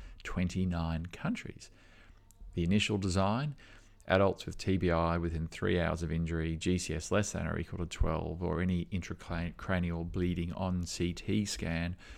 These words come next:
with no major extracranial bleeding were enrolled. In September sixteen, the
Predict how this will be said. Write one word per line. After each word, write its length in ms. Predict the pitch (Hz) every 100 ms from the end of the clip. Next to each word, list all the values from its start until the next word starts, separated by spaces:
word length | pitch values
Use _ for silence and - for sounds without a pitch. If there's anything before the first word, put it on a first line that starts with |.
| - -
with 160 | - 87
no 500 | 92 92 95 98 95
major 460 | 85 90 87 85 85 -
extracranial 760 | - - - 98 85 85 80 85 113
bleeding 420 | - 87 82 82 87
were 160 | 82
enrolled. 540 | 85 82 90 82 73 - - - - - - -
In 140 | - 85
September 480 | - - - 110 80
sixteen, 800 | - - - - - 87 92 - - - - - -
the 200 | 90